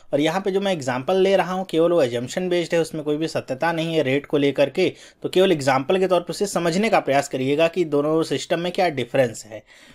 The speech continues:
मैं मानता हूँ कि अगर कोई प्रोडक्ट है, मान लेता हूँ एक्स है, एक्स प्रोडक्ट है, अगर यहाँ पे मैं बात करता हूँ कि अभी तक जो हमारा टैक्स सिस्टम था या कह लूँ प्रेजेंट टैक्स सिस्टम कहूँ,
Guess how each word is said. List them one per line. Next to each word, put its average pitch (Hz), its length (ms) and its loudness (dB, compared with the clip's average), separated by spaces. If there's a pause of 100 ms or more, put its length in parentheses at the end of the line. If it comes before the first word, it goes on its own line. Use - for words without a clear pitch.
(220)
मैं 147 80 0
मानता 156 300 0
हूँ 214 120 0
कि 220 360 -4 (220)
अगर 175 200 2
कोई 208 160 0
प्रोडक्ट 185 460 0
है, 175 160 0
मान 160 160 0
लेता 147 220 2
हूँ 180 140 -2 (100)
एक्स 160 300 -4
है, 110 200 -12 (340)
एक्स 160 220 -4
प्रोडक्ट 165 440 -2
है, 147 280 -2 (480)
अगर 185 260 2
यहाँ 190 280 -2
पे 208 100 -6
मैं 196 180 0
बात 185 200 2
करता 180 260 0
हूँ 180 140 -4
कि 202 120 -12
अभी 160 320 -2
तक 180 160 0
जो 170 180 0
हमारा 156 400 2
टैक्स 147 300 -4
सिस्टम 143 320 -6
था 143 160 -2
या 135 140 0
कह 139 180 -4
लूँ 135 160 -6
प्रेजेंट 175 720 -2
टैक्स 190 200 0
सिस्टम 190 300 -4
कहूँ, 185 260 -4